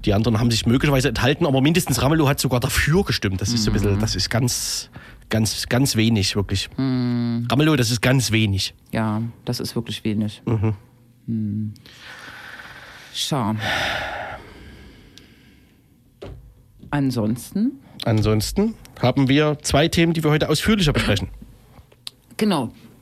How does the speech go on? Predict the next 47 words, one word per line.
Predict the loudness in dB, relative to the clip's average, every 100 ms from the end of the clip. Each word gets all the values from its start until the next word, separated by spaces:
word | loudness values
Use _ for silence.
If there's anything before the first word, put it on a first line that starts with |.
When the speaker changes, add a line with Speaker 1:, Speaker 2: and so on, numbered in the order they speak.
| -20 -20 -20 _ -14 -4
Speaker 2:
Morgen | -2 0 2 0 0
wird | 0 0 -2 -4
in | -2 0 2 2
Chemnitz, | 2 2 2 0 -2 -4
äh, | -2 0 0
jetzt | -2 -4
zum | -6
vierten | -2 0 2
Mal, | 2 2 0 0
äh, | -2 -2
in | -4
Folge | -4 -4 -2 -2
eine | 0 0
Demonstration | 0 0 0 -2 -4 -4 0 0
stattfinden, | 0 -2 -2 0 -2
die, | -2 0 2
äh, | 2 0 0 0 0 0 -2 -6 -18 -20 -20 -20 _ -2
den | 0 2
Internationalen | 2 0 0 0 0 0
Frauenkampftag | -2 -2 2 2 0 0 -2 -2 -2 -2 0
in | 0
den | 0
Fokus | 0 -2 -2
nimmt, | -2 0
aber | -2 -2
auf | -2
eine | -2
spezielle | -2 -4 -4 -2 -2
Art | -2
und | -2 -2
Weise. | -2 -2
Es | -2
werden, | -2 0 0 0
ähm, | 0 0
nämlich | 0 0 -2 -4
die | -6
Gefangenen, | -2 0 2 2 0
äh, | 0 -2
wird | -2
die | -2
J-, | -2 -2
J | -2
V | 0
A | 0 0
Chemnitz, | 2 2 0 -2
die | -2
einzige | -2 0 0 0 0